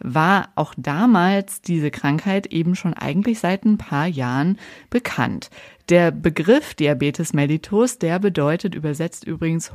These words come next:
honigsüßer Durchfluss. Und schon im zweiten Jahrhundert nach Christus beschrieb der griechische Arzt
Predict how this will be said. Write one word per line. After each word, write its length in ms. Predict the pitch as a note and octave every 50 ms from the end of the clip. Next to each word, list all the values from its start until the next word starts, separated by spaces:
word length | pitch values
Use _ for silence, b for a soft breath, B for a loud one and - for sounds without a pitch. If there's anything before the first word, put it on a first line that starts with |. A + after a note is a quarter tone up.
| - -
honigsüßer 880 | G3+ A3+ B3+ B3+ C4 B3+ - G3 F3+ F3 F#3 G3+ A3 - G3+ F3+ F#3
Durchfluss. 800 | E3+ E3 E3 F3 A3 B3 - - - - C#3 C3+ E3+ A3 - - B B B B B B B -
Und 160 | - E3+ E3
schon 220 | - - G3+ G3 F#3+
im 140 | F3+ F3 -
zweiten 440 | - - - D#3 - C#4 - -
Jahrhundert 640 | A3+ G#3+ G3 F#3 E3 F#3+ A3 A3+ A3+ G#3+ G#3 G3+ -
nach 220 | E3 E3+ F3+ -
Christus 500 | - - - F#3 F#3 - - E3+ E3+ -
beschrieb 520 | - - - - - - F3+ F#3 F#3+ - -
der 140 | C#3+ C#3
griechische 600 | B2+ - D3 F3 F3+ F#3+ - - E3+ - - D3+ - -
Arzt 420 | - C#3 D3+ E3+ F#3 - - -